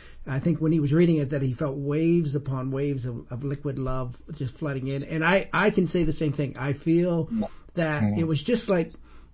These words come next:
Speaker 1: you know, the, just the way that the, the Lord has just allowed you, just led you to, to write it. It's just like, "I love you, I love you, I love you. I, I keep
Speaker 2: <laughs>
Speaker 1: loving you," you know, and it's just like, wow. And it was, it's amazing. So I just wanna encourage you,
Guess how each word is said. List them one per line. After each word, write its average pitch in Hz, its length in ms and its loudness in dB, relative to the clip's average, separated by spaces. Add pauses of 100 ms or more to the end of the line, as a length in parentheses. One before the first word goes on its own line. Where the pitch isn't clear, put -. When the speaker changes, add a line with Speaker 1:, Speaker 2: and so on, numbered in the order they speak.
Speaker 1:
you 170 120 6
know, 165 140 4
the, 160 300 0
just 170 220 2
the 170 100 4
way 175 420 4
that 156 180 0
the, 156 220 0
the 151 120 0
Lord 151 240 4
has 139 260 2 (400)
just 165 280 -4 (640)
allowed 165 540 4
you, 147 220 6
just 160 220 0
led 165 360 2
you 151 140 6
to, 135 240 0
to 131 120 -4
write 151 260 -2
it. 135 120 0
It's 131 160 -4
just - 180 -6
like, 143 180 -4
"I 131 120 -6
love 165 260 -2
you, 190 180 2
I 131 120 -4
love 156 260 -2
you, 175 220 4
I 135 100 -4
love 156 300 -2
you. 165 280 4 (440)
I, 143 140 -4 (140)
I 156 40 0
keep - 300 8
Speaker 2:
<laughs> 190 100 6
Speaker 1:
loving 208 220 8
you," 185 120 6
you 175 140 6
know, 180 100 4
and 180 100 0
it's 175 120 2
just 208 140 0
like, 165 120 0
wow. 196 680 4
And 160 180 0
it 156 100 -2
was, 151 160 2 (100)
it's 151 200 0 (280)
amazing. 170 520 6
So 165 160 2
I 170 80 4
just 208 200 0
wanna 196 160 4
encourage 175 440 0
you, 156 200 2